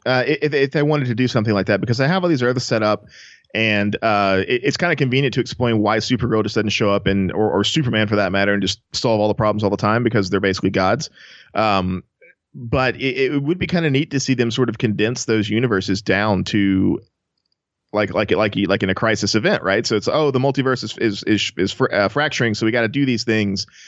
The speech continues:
And maybe they get rid of some characters or some shows that aren't doing as well and, you know, introduce some other stuff. And, uh, you know, it's kind of an opportunity, not necessarily reboot their universe, but refresh it.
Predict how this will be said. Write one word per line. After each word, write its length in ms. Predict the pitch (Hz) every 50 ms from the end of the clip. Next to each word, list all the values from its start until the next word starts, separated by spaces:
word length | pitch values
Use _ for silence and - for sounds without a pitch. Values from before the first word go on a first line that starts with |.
| - - - - - -
And 140 | 123 127 127
maybe 160 | 135 131 135
they 100 | 131 135
get 140 | 123 131 110
rid 140 | 123 135 135
of 60 | 131
some 140 | - 135 123
characters 600 | - 131 123 123 123 123 135 127 123 127 120 120
or 60 | 113
some 140 | 107 127 127
shows 380 | 123 - 123 117 117 117 113
that 80 | 120 110
aren't 140 | 113 113 110
doing 240 | 107 110 113 113 113
as 100 | 107 113
well 500 | 107 110 113 113 113 113 117 117 117 110
and, 240 | - 107 107 104 107
you 80 | 104
know, 120 | 101 101 98
introduce 380 | 104 113 110 120 113 117 110
some 100 | - 110
other 200 | 104 107 131 151
stuff. 400 | 135 - - 98 98 101 117 123 120
And, 240 | 104 104 104 101 92
uh, 400 | 87 92 95 95 92 92 92 90 95
you 80 | 107
know, 80 | 101 98
it's 240 | 98 98 110 - -
kind 140 | - 147 135
of 60 | 120
an 60 | 120
opportunity, 720 | 117 117 120 - - 127 123 120 120 120 117 113 110 92 - _ _ _
not 140 | 117 143 160
necessarily 300 | 147 151 - 147 127 113
reboot 440 | 104 113 123 120 131 139 147 147 -
their 100 | 151 151
universe, 460 | 156 170 170 170 170 180 185 190 -
but 200 | - - 107 -
refresh 380 | 98 107 107 - 107 113 - -
it. 180 | 190 208 -